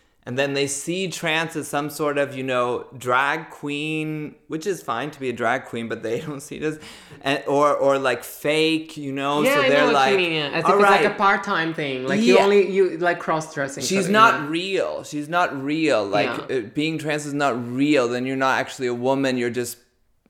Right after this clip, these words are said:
Speaker 1: pretending to be a woman. And so you're, f-, you're, you know, trapping me, faking me, cheating me." So then they report my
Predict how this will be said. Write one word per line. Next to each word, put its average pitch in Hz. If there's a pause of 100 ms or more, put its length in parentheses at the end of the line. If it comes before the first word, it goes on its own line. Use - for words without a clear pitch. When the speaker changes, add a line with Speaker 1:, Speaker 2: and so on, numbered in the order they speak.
(160)
Speaker 1:
pretending 147
to 120
be 117
a 120
woman. 120 (280)
And 123
so 135
you're, 135
f-, -
you're, 131
you 131
know, 120
trapping 143
me, 101
faking 127
me, 98
cheating 143
me." 92
So 120
then 123
they 127
report 151
my 139